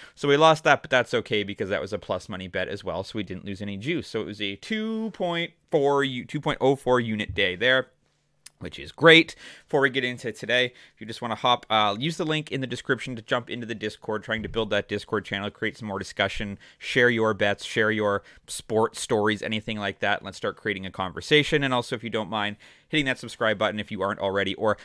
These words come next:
telling one other friend. We're approaching sixty unit profits for the year. It's September twenty-second. There's three months left of the year.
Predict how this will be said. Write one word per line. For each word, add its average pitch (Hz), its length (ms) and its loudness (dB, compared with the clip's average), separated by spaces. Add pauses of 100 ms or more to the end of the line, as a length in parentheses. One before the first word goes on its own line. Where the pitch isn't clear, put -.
(140)
telling 110 360 0
one 120 420 0
other 120 220 2
friend. 113 320 2
We're 107 200 0
approaching 165 580 0
sixty - 460 -4
unit 127 420 -2
profits - 480 0
for 104 180 -4
the 95 60 -8
year. 90 260 -4
It's - 380 -14 (140)
September - 440 -4
twenty-second. 160 720 2 (360)
There's - 160 -12
three 131 140 0
months 135 240 0
left 151 200 4
of 156 80 2
the 151 60 0
year. 123 380 6